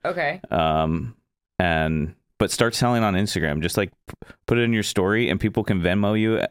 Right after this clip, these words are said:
Speaker 2: and send
Speaker 1: I
Speaker 2: you an
Speaker 1: just,
Speaker 2: address.
Speaker 1: I just need to have a better, um, system because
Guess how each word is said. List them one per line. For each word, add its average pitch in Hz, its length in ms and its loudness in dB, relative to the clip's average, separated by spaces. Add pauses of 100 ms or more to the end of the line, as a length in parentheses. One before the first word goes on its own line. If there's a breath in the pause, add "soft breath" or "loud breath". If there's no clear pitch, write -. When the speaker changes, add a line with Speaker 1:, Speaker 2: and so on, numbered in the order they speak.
(140)
Speaker 2:
and 92 260 0 (200)
send 95 180 2
Speaker 1:
I 95 60 2
Speaker 2:
you 98 60 2
an 90 40 0
Speaker 1:
just, 92 240 2
Speaker 2:
address. - 300 -2
Speaker 1:
I 202 160 0
just 214 160 -6
need 269 160 -2
to 247 100 -4
have 190 400 -2
a 160 220 -2
better, 170 680 -2
um, 151 380 -4
system 208 380 -8
because 196 280 -6